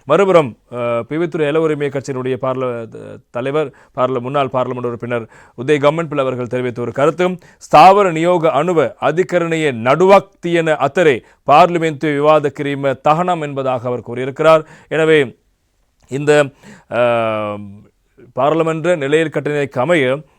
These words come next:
நீதிமன்றத்தில் விசாரிக்கப்படுகின்ற ஒரு வழக்குடன் தொடர்புடைய விடயத்தை பாராளுமன்றம் விவாதிப்பது முடியாது என்பதாக உதயகம்மன் பிள்ளை ஒரு கருத்து தெரிவித்திருப்பதாக அந்த செய்திகள் இடம்பெடுத்திருப்பதை காண, இது தொடர்பாக நாங்கள் இப்போது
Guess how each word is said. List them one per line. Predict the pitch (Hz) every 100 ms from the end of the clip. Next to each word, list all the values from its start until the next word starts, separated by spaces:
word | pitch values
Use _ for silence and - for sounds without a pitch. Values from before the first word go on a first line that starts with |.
| _ _
நீதிமன்றத்தில் | 139 180 196 190 180 170 156 180 180 165
விசாரிக்கப்படுகின்ற | 123 127 165 175 165 156 156 151 156 147 156
ஒரு | 143 131
வழக்குடன் | 131 151 156 151
தொடர்புடைய | 139 139 135 135 123
விடயத்தை | 117 143 156 156 190
பாராளுமன்றம் | - 135 160 156 151 147
விவாதிப்பது | 135 143 135 131 135 190 196 _ _
முடியாது | - 120 160 190 165 139 135 110
என்பதாக | 135 135 131 127 131
உதயகம்மன் | 151 139 131 131 147
பிள்ளை | 139 127 127
ஒரு | 123
கருத்து | 113 120 117 120
தெரிவித்திருப்பதாக | 117 113 113 120 120 135 131 - - -
அந்த | 120 120
செய்திகள் | 131 131 123
இடம்பெடுத்திருப்பதை | 120 120 117 120 117 117
காண, | 117 135
இது | 143 127
தொடர்பாக | 113 127 123 120
நாங்கள் | 120 131
இப்போது | 135 123 151 175 202